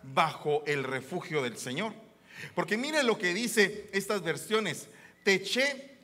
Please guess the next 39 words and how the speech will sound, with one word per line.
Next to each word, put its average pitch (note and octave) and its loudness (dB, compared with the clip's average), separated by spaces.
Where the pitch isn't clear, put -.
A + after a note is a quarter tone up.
a E3+ 8
Amal G#3 6
de G#3 8
entre C4+ 0
las E3 0
piedras G3+ 0
de D#3+ -2
fuego, G3 -4
oh B3 2
querubín G#3 0
cubierto". A#3+ 2
O C#3 -8
sea, E3 2
que G#3+ 4
él - 0
aprendió E3+ 2
a F#3+ 4
cubrir A#3 0
porque G#3 -2
a G3 0
él C#4 -4
lo G3+ -4
cubrieron. G#3+ -2
A E3+ 2
veces B3 2
la G#3+ 4
persona G#3+ 0
piensa A#3 0
que F#3 -4
la D#3+ 0
cobertura F#3+ 2
es G3 0
una A3 -2
doctrina F#3+ 0
de F3 2
hombres, G#3+ 2
pero D#3+ 0
la D3+ 4
realidad D3+ 2